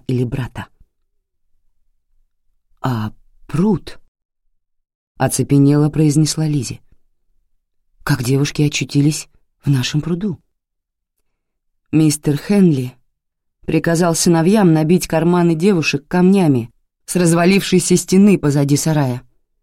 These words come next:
а после утопить их в пруду. А поскольку сыновья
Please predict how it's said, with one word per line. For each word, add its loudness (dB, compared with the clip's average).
а 0
после 0
утопить 0
их 0
в -16
пруду. -2
А -4
поскольку 0
сыновья 2